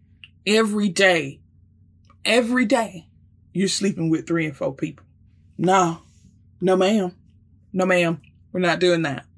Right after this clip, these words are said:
We're not <laughs> doing that. We are not doing that.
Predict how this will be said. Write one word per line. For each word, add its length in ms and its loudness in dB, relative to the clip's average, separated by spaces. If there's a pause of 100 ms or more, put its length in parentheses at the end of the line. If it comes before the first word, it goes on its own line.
(140)
We're 120 -2
not 220 0
<laughs> 0 -
doing 320 4
that. 360 2 (380)
We 140 6
are 100 2
not 480 0
doing 300 2
that. 280 -6